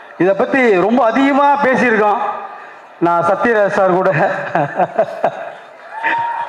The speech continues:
நான் வாத்தியாரு அப்படின்னாவே சத்யராஜ் சார் வந்து பேசிட்டே இருப்பார் அவரு,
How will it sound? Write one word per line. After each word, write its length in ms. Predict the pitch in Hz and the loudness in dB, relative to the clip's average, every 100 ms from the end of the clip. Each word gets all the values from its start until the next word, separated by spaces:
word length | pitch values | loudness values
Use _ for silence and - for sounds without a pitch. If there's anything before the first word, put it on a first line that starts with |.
| - - - - - - - - - - | -12 -16 -16 -16 -12 -10 -10 -10 -12 -2
நான் 240 | 214 185 | 0 2
வாத்தியாரு 680 | 180 254 254 262 262 269 240 202 | 2 2 2 2 4 4 4 2
அப்படின்னாவே 800 | 214 254 240 247 262 226 175 175 - - - - | 2 2 2 4 4 4 2 0 -6 -10 -14 -6
சத்யராஜ் 360 | - - 277 269 | -2 0 0 2
சார் 240 | 233 220 | 2 2
வந்து 100 | 226 | 2
பேசிட்டே 560 | 220 214 233 247 240 247 | 0 0 0 0 2 2
இருப்பார் 300 | 233 180 165 | 2 2 2
அவரு, 260 | 143 139 | 0 -2